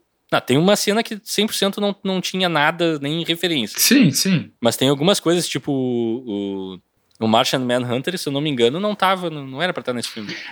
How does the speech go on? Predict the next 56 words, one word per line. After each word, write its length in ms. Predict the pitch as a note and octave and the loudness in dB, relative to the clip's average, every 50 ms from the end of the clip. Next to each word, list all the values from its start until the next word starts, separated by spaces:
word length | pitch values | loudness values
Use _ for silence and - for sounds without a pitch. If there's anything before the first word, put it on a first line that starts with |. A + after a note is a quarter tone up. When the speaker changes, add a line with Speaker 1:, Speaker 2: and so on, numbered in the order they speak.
| - - - | -12 0 2
Speaker 2:
Ah, 120 | - - | 2 2
aquela 280 | - - - C#3+ D3 C#3+ | 4 2 0 0 2 4
Speaker 1:
E 140 | - - | 2 2
foi 160 | - - B2 - | 2 2 0 2
colocada 400 | C3+ B2+ B2 - B2 B2+ D3+ D3 | 2 2 4 4 4 2 4 2
pra 180 | - D#3 D3+ | 4 4 4
essa 220 | D3+ D#3+ - - D#3+ | 4 4 2 -2 -2
versão. 180 | D#3 F#3 - - A3+ | 2 2 4 6 6
Speaker 2:
Sim, 40 | F#3 | 6
mas 100 | C3+ C3 | 4 2
aquela, 300 | C3 - C#3 - - D3+ | -2 -4 -4 -4 -8 -8
tem 160 | - - C#3+ C#3+ | -6 -4 -2 0
a 60 | C#3+ | 0
cena 260 | - - C#3+ D3 D3+ | 0 0 0 -2 -2
que 80 | - D#3 | 0 0
o 20 | |
Martian 260 | D3 C3+ C3+ - D3+ D3 | 0 0 0 0 -2 -4
Manhunter 460 | C#3+ C#3+ C#3+ C#3+ C#3+ C3+ C3 C#3+ D3 | -2 -2 -2 -2 -2 -2 -2 -2 -2
aparece 400 | C#3+ C#3+ C#3 C#3 C3 C3 - - | 0 0 0 0 0 0 -2 -2
com 80 | - C#3+ | -4 -8
o 20 | |
Bruce 320 | C#3 C#3 C3+ C3+ - - C#3+ | -6 -4 -2 -2 -2 0 0
Wayne 340 | C#3+ C#3+ D3 E3+ F#3+ G#3 | 0 2 4 4 4 6
e 20 | G3+ | 6
depois 320 | F#3+ F#3+ F#3+ F3 F3 F3 - | 4 2 2 2 0 2 2
tem 100 | F#3+ F3+ | 0 0
aquela 240 | E3+ F3 E3+ E3 | -2 -2 -2 -2
cena 220 | D#3+ - F3 E3 D#3+ | -2 -2 -2 -2 -4
final 360 | - - D#3+ D3+ D3 D3+ D#3 | -2 -2 0 2 2 2 2
do 120 | D#3+ E3 | 0 -2
Batman 440 | D#3+ D3+ D3 C#3+ C#3 C#3+ - - D#3 | -2 0 0 0 0 0 0 -2 -2
com 120 | D3 D#3+ D#3+ | -2 -2 -4
o 40 | |
Coringa 380 | D#3 - D3+ D3 C#3+ D3 D3 D3 | 0 2 2 2 2 2 0 0
no 100 | D3 D3 | -2 0
deserto. 600 | D3 D3 C#3+ C3+ B2+ A2+ G#2+ - _ - - _ _ _ _ _ - | 0 0 0 0 -2 -4 -6 -10 _ -20 -20 _ _ _ _ _ 4
Isso 320 | D3 D3+ D3 - - G3+ F#3 | 6 6 6 6 2 0 -2
foram 220 | F#3+ F#3 F3 F3 | -2 -2 -2 0
Speaker 1:
Isso. 60 | F3 F3+ | 0 2
Speaker 2:
coisas 280 | F3 E3 E3 E3+ E3 | 0 0 0 0 -2
gravadas, 680 | E3 F3 E3+ D3+ D3 C#3+ C#3+ D3+ D#3+ E3+ F3 F3 F3 - - | -2 -2 -2 0 0 -2 -2 0 -2 -4 -4 -4 -8 -12 -16
tipo, 180 | _ _ - | _ _ -2
ano 100 | D3+ D3+ | -2 -2
passado, 520 | D3+ F#3+ G#3 - - B3 A#3 E3+ C3 A#2 G#2+ | 0 0 2 2 2 2 2 0 0 -4 -8
assim. 260 | - - A2 A2 - _ - _ _ _ _ | -10 -10 -12 -14 -18 _ -20 _ _ _ _
Mas 180 | B2 B2+ B2+ | 0 2 4
de 100 | B2 C#3 | 4 2
resto, 360 | C3+ B2+ A#2+ A2+ B2 - - F3 | 2 0 0 0 0 0 0 -2
eu 20 | |
acho 140 | E3 D#3 - | -2 -2 -4
que 60 | - | -4
tudo 120 | - C#3+ C3+ C3+ | -4 -4 -2 0
tava 200 | D#3+ D3+ D#3+ F3 | 0 0 0 0
gravado 440 | E3 E3+ F3 D3+ D3+ C#3+ E3+ A3+ A3+ | 0 0 -2 -2 -2 -4 -4 -4 -2
antes, 300 | A3 A#3 A3+ - - A2+ | -2 -4 -4 -4 -8 -8
assim. 280 | - - - A2 G#2+ | -10 -12 -14 -14 -16